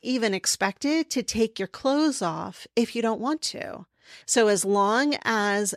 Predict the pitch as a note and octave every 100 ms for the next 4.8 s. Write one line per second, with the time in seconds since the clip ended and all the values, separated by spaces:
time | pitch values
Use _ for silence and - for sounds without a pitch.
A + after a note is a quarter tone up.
0 | - F#3+ F#3 G#3+ G#3+ A3+ - - A#3+ A3+
1 | - E4+ G4 - E3+ F3+ C4 - _ _
2 | _ _ G#3+ G#3+ G3+ G3+ G3 G#3 G3+ F#3+
3 | - A#3+ C#4 C4 B3 B3+ A3+ A3 G#3 F#3
4 | A#3 F#4+ - G3+ F3+ E3+ F3+